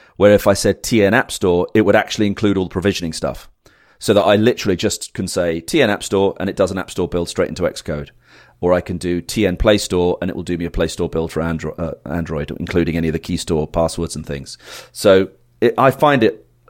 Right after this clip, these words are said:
invaluable as a tool, um, and I use it all the time for all my projects, and I am just totally used to using it. Uh, and it works with the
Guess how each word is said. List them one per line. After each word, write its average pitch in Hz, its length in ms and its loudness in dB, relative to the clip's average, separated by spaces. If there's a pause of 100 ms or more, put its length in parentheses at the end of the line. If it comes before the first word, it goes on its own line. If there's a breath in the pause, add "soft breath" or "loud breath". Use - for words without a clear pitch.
invaluable 107 960 2
as 92 100 -2
a 92 60 -6
tool, 85 500 -2 (480 soft breath)
um, 85 420 0 (320)
and 95 200 2
I 95 60 4
use 92 180 0
it - 40 -4
all 82 120 -4
the 80 60 -4
time 101 260 2
for 92 120 -4
all 85 60 0
my 82 100 0
projects, - 540 2
and 90 100 -2
I 90 100 2
am 87 60 -2
just - 200 -10
totally 85 340 0
used 87 220 -2
to 85 60 -4
using 80 260 -4
it. 78 200 -4 (460 soft breath)
Uh, 78 320 -8 (120)
and 95 140 -6
it 87 100 -2
works 98 280 2
with 87 180 -2
the 80 360 0